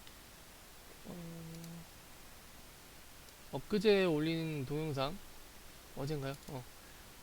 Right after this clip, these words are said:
고점과 저점이 될 수 있다 해서 여기서는 이제, 어, 상승률이 좀 예상이 된다고 말씀, 반등권을 말씀을 드렸는데, 오,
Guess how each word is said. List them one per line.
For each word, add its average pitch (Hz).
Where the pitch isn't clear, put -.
고점과 165
저점이 180
될 151
수 -
있다 135
해서 143
여기서는 139
이제, 120
어, 113
상승률이 165
좀 139
예상이 156
된다고 135
말씀, 123
반등권을 151
말씀을 127
드렸는데, 131
오, 151